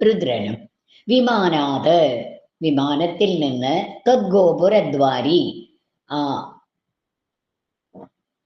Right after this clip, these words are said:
അമ്മയുടെ ആ ഗോപുരദ്വാരത്തിൽ, അവിടുത്തെ ഗോപുരദ്വാരത്തില് അവരുഹ്യ സദ്യഃ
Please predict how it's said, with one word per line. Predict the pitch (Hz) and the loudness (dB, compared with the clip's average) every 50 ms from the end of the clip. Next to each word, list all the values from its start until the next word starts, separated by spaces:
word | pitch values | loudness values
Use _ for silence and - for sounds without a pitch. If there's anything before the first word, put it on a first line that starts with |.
| _ _ _ _ _ _ _ _ _ _ _ _ _ - | _ _ _ _ _ _ _ _ _ _ _ _ _ -8
അമ്മയുടെ | 156 151 147 151 147 151 139 156 170 170 - 151 | -6 -4 -4 -4 -4 -2 0 0 0 0 0 2
ആ | 151 151 147 | 2 2 2
ഗോപുരദ്വാരത്തിൽ, | 147 131 139 151 151 151 151 180 185 185 160 151 151 143 139 143 135 - 135 127 | 2 2 2 4 4 4 4 4 2 2 2 2 2 4 4 2 2 2 2 2
അവിടുത്തെ | 135 139 143 156 147 - - 214 262 - - - | 2 4 4 2 0 2 2 0 0 0 0 0
ഗോപുരദ്വാരത്തില് | 143 147 151 160 160 196 202 196 165 151 151 143 139 139 131 131 120 - 139 131 156 190 - - - - - - 247 | 2 4 4 4 4 4 4 4 2 2 2 2 2 2 0 -2 -4 -4 -2 0 2 0 0 0 -4 -12 -6 -2 0
അവരുഹ്യ | 247 233 240 233 202 190 165 - - 151 160 156 160 175 226 | 2 2 2 2 2 2 0 -2 -2 0 2 2 2 0 -2
സദ്യഃ | 220 - - 165 135 117 113 120 113 120 113 | -4 -2 0 0 0 0 0 0 0 0 -2